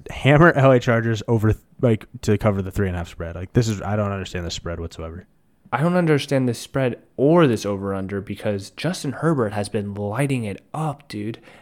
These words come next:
Speaker 2: And maybe
Speaker 1: Also
Speaker 2: it's because it's in Denver, Mile High.
Speaker 1: Maybe.
Speaker 2: Rookie
Speaker 1: Is this bug?
Speaker 2: quarterback. <laughs> Is this a bug?
Speaker 1: They got,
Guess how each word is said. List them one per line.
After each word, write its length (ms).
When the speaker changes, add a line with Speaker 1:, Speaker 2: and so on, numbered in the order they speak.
Speaker 2:
And 680
maybe 140
Speaker 1:
Also 240
Speaker 2:
it's 100
because 640
it's 220
in 240
Denver, 500
Mile 320
High. 540
Speaker 1:
Maybe. 320
Speaker 2:
Rookie 220
Speaker 1:
Is 80
this 120
bug? 160
Speaker 2:
quarterback. 520
<laughs> 560
Is 320
this 220
a 60
bug? 200
Speaker 1:
They 100
got, 220